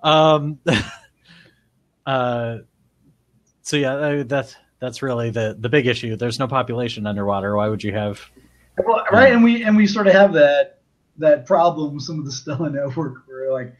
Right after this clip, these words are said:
Speaker 2: I don't know, there's just a bunch of junk ocean here. <laughs> What are we gonna do with this?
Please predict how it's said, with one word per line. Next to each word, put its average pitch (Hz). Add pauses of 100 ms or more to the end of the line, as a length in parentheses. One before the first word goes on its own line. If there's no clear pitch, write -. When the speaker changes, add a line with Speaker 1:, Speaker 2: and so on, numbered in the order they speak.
(480)
Speaker 2:
I 180
don't 180
know, 208
there's 175
just 160
a 156
bunch 151
of 127 (540)
junk 165
ocean 160
here. 170
<laughs> 185
What 175
are 180
we 175
gonna 165
do 175
with 160
this? -